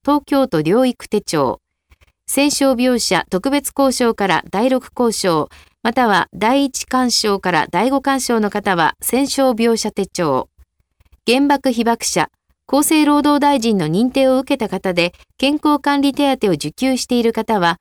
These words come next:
被爆者健康手帳と厚生労働大臣の認定書、または健康管理手当証書。被救護者は、施設の長が発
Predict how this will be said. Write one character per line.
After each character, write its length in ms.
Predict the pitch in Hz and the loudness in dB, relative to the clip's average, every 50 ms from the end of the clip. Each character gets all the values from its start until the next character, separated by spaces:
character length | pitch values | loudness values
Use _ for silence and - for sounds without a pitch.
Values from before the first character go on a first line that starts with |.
| - _ _ | -10 _ _
被 120 | - 226 220 | -8 -2 0
爆 220 | 277 302 - - | 0 0 0 -2
者 160 | - 311 277 | -2 -2 -2
健 240 | - - 262 277 262 | 0 -2 -2 -2 0
康 160 | - 269 262 262 | 0 0 2 2
手 140 | 262 254 | 0 -2
帳 180 | - 233 208 185 | 0 -2 -2 -2
と 260 | - - 165 156 - - _ _ | -2 -2 -4 -4 -4 -8 _ _
厚 200 | _ - 262 285 | _ -2 0 0
生 220 | 277 - 302 294 277 | 2 2 2 2 2
労 180 | 277 277 277 | 2 2 2
働 180 | 254 277 269 247 | 2 2 2 2
大 220 | 269 262 262 233 | 2 2 2 2
臣 200 | 196 208 196 180 | 0 0 -2 -2
の 140 | 165 147 147 | -2 -4 -4
認 240 | 143 156 196 226 214 | -2 -2 -2 -2 -2
定 240 | - 220 208 196 180 | -2 -2 -2 -2 -2
書、 260 | - - 165 160 - _ - - - - _ _ - | -2 -4 -4 -4 -6 _ -18 -20 -20 -20 _ _ -4
ま 80 | 233 | -2
た 160 | 233 277 262 | 0 2 2
は 180 | 226 190 175 - _ _ | 2 2 0 -2 _ _
健 160 | - 240 269 302 | -2 -2 -2 -2
康 260 | - - 285 277 269 | 0 0 0 0 0
管 220 | - 269 262 254 | 0 -2 0 0
理 160 | 240 247 226 | 0 -2 -2
手 200 | - 240 247 226 | 0 0 0 0
当 160 | 208 - 190 196 | 0 -2 -2 -2
証 220 | - 208 202 185 | -2 -2 -2 -2
書。 280 | 165 - - 147 - - _ _ _ _ _ _ _ _ _ _ _ _ _ _ _ _ _ _ _ _ _ _ _ _ _ _ _ | -4 -4 -4 -4 -4 -6 _ _ _ _ _ _ _ _ _ _ _ _ _ _ _ _ _ _ _ _ _ _ _ _ _ _ _
被 100 | - - - | -20 -20 -6
救 220 | - 294 311 302 | -2 -2 0 0
護 140 | 294 302 277 | 0 -2 -2
者 180 | - 254 226 | -2 -2 -2
は、 240 | 196 175 170 170 175 - _ _ _ _ _ _ _ _ _ - | 0 0 0 0 -2 -6 _ _ _ _ _ _ _ _ _ -10
施 100 | - - | -6 -2
設 280 | - 330 320 - 302 | 0 0 0 0 -2
の 140 | 277 254 220 | -2 -2 -2
長 240 | - - 269 262 240 | 0 0 0 2 2
が 100 | 214 180 | 2 0
発 220 | 170 165 151 - | 0 -2 -6 -6